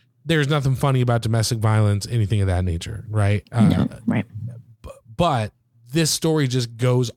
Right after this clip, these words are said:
Speaker 1: off the rails and so dark, so quick.
Speaker 2: It's almost like it's not even true. It's
Speaker 1: Yeah.
Speaker 2: so like, what? How could somebody do that?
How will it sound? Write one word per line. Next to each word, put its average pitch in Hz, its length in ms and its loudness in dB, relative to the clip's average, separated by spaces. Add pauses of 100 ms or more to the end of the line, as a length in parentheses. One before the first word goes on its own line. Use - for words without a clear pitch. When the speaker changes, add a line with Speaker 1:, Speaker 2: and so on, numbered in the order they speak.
Speaker 1:
off 123 300 -2
the 123 100 -2
rails 113 440 0
and 117 220 -4
so 135 420 0
dark, 120 440 -2 (220)
so - 500 0
quick. 139 540 -6 (480)
Speaker 2:
It's 226 160 0
almost 247 260 4
like 202 140 0
it's 190 100 -2
not 202 120 2
even 143 180 -2
true. - 320 -4 (880)
It's 269 100 0
Speaker 1:
Yeah. 214 100 0
Speaker 2:
so 180 280 2
like, 156 320 -2 (320)
what? 415 340 0
How 381 180 -2
could - 180 -4
somebody 254 380 2
do 220 200 2
that? - 280 -4